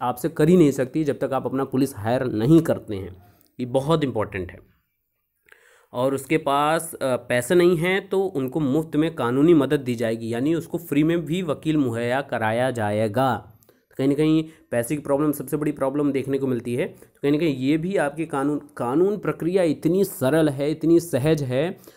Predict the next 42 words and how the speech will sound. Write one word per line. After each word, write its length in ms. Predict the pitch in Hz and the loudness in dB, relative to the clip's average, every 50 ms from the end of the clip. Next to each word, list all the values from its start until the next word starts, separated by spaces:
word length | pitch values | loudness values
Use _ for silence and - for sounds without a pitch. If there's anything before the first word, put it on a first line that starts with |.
| _ _ _ | _ _ _
आपके 520 | 98 101 123 127 - - - - - 160 185 | -6 -4 -4 -4 -4 -10 -6 2 6 6 6
लिए 220 | 208 220 220 220 | 6 6 6 6
ही 160 | 226 220 214 | 6 6 6
आपके 280 | 190 160 156 - - 160 | 4 2 2 0 0 0
अधिकार 340 | 139 135 123 135 127 127 123 | 2 2 2 2 2 2 2
बनाए 300 | 120 120 117 120 123 120 | 2 2 2 2 0 0
गए 80 | 127 | 0
हैं, 140 | 131 147 160 | 0 0 0
लेकिन 220 | 151 143 143 143 131 | 0 0 0 -2 -2
कहीं 160 | - 131 135 | 0 0 0
ना 60 | 139 | 0
कहीं 180 | 143 156 156 143 | 0 0 0 0
अधिकारों 680 | 127 120 117 120 127 117 117 127 147 156 165 170 175 175 - - _ _ _ - | -2 -2 -4 -4 -2 -2 -2 0 0 0 0 0 -2 -4 -10 -20 _ _ _ 0
की 80 | 151 135 | 0 2
जानकारी 540 | 131 123 120 127 127 - 135 139 156 170 | 2 2 2 2 0 0 2 2 4 4
न 140 | 156 147 147 | 6 6 6
होने 400 | 170 180 165 160 143 127 120 117 | 6 6 6 6 6 6 4 2
के 140 | 113 123 117 | 0 -2 -4
कारण 300 | - 110 110 123 156 147 | -2 -2 -2 -2 -2 -4
हम 220 | 117 120 127 143 | -4 -2 0 0
कहीं 220 | 135 - 127 120 127 | 0 0 -2 -2 -2
ना 60 | 127 | 0
कहीं 140 | 120 139 147 | 0 0 0
परेशान 480 | 143 107 101 104 90 104 107 107 104 | 0 -2 -4 -4 -4 -4 -4 -2 -2
होते 200 | 98 92 90 - | -4 -6 -8 -10
हैं। 200 | 98 95 - - _ _ - - _ - | -14 -14 -16 -20 _ _ -20 -20 _ -2
तो 60 | 117 | 2
उम्मीद 200 | 123 147 185 185 | 4 6 6 6
करूँगा 340 | 190 190 175 175 185 185 190 | 4 2 2 4 2 2 0
कि 120 | 185 185 | 0 -2
आज 280 | 156 143 156 170 165 170 | -2 0 0 0 -2 -2
ये 280 | 160 135 131 151 170 160 | -2 0 4 4 4 4
अधिकार 400 | 143 135 123 120 131 131 127 123 | 4 2 0 0 0 0 -2 -2
जो 140 | 117 127 | -2 -2
आपको 260 | 127 120 117 120 131 123 | -2 -2 -2 -2 -4 -4
मैं 120 | 120 113 | -2 -2
बता 280 | 107 104 110 113 117 120 | -4 -4 -2 -2 -2 -2
रहा 120 | 123 117 | -2 -2
हूँ 240 | 117 120 127 127 127 | -2 0 0 0 0
इस 180 | 123 - - | -2 -4 -6
वीडियो 320 | 104 113 139 151 175 165 120 | -4 -2 2 4 4 4 4
में, 180 | 113 117 - | 4 0 -4